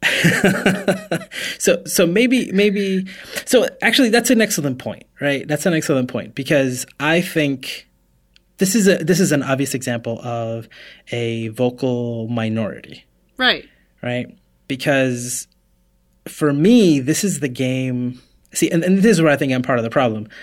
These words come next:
Speaker 1: Um,
Speaker 2: <laughs>
Speaker 1: talk about hype. This is, when I first heard about this game and I, when I first saw the footage,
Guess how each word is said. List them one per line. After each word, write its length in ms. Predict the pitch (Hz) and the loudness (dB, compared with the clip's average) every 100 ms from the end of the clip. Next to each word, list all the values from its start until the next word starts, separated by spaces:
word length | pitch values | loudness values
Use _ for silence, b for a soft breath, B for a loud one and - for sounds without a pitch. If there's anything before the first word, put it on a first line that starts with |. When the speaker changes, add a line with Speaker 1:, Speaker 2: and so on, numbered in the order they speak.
| B 202 220 - | B -6 -4 -2
Speaker 1:
Um, 360 | 135 127 123 | 0 0 -2
Speaker 2:
<laughs> 20 | |
Speaker 1:
talk 260 | 123 185 196 | -2 -2 2
about 220 | 208 147 | 2 2
hype. 320 | - 147 113 - | 2 -2 -2 -2
This 180 | 175 214 | 2 4
is, 360 | 175 151 143 B B _ - | 2 0 -6 B B _ -6
when 180 | 127 147 | 0 0
I 60 | |
first 340 | 170 311 269 - | 2 2 2 2
heard 140 | 165 | 2
about 200 | 143 127 | 2 0
this 140 | 123 | -2
game 180 | - 113 | -6 -6
and 80 | 110 | -4
I, 60 | 113 | -6
when 160 | 117 | -6
I 60 | 120 | -4
first 240 | 123 123 | -4 -4
saw 120 | 127 | -2
the 60 | 120 | -2
footage, 420 | 147 147 123 - | 0 0 0 -6